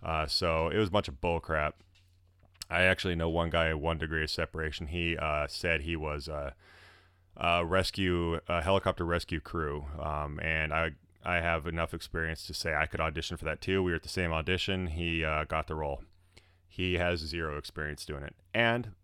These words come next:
in his defense, though, he worked the system because the commercial had him sitting in a, uh, like a, uh, plane hangar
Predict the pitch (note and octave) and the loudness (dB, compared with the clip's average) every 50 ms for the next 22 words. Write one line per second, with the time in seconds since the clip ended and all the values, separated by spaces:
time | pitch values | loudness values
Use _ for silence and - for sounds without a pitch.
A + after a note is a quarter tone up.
0 | - - - G#2+ G2+ F#2 G2 G2 E2 - F#2+ - - D#3+ E3+ D3+ - - F#2 F2+ | -20 -6 -2 -2 0 2 2 0 0 -2 -4 -4 -2 -2 -2 -2 -2 0 0 0
1 | F#2 G2+ G2 F#2 G2 G2+ G2 - - G#2 F#2 - - C3+ - - F2 D2+ D2 F2 | 2 0 0 0 0 0 -2 -2 -4 -4 -4 -2 -2 -2 -4 -4 -6 -8 -10 -4
2 | - - F#2 F2 E2 E2 F2+ - - G#2 G#2+ A2+ A2+ - - D3+ C#3+ - - - | 0 0 0 2 0 -2 -4 -4 -2 0 2 2 2 2 0 0 0 0 -4 -12
3 | - - - - - - A2+ A2 G2 G2 A2 G#2 G2 - - - - A#2+ A#2 A#2 | -20 -20 -20 -6 2 6 6 6 8 6 4 2 2 2 0 2 4 4 6 4
4 | A2+ A2+ - G#2 G2+ F#2+ F#2 F2+ F2+ F2 E2+ E2+ E2+ E2 E2 D#2 D#2 D2+ D2+ D2+ | 4 2 2 2 2 2 4 4 4 4 4 4 2 2 2 2 0 0 0 -2
5 | D2 - - F2 D#2+ D#2+ D#2 D2+ D2 - - - - - _ - - _ _ - | -4 -4 -4 -4 -4 -4 -4 -4 -6 -8 -12 -18 -20 -20 _ -20 -20 _ _ -14
6 | - - - - - - - - - _ _ - - G#2 G2 F#2+ F#2+ F#2+ F#2+ E2+ | -14 -12 -12 -12 -12 -14 -16 -18 -20 _ _ 0 2 4 4 4 4 2 2 2
7 | F2+ G2 G2 G2 G2 A2+ A#2 A2+ G2+ | 2 4 4 4 4 2 0 0 -4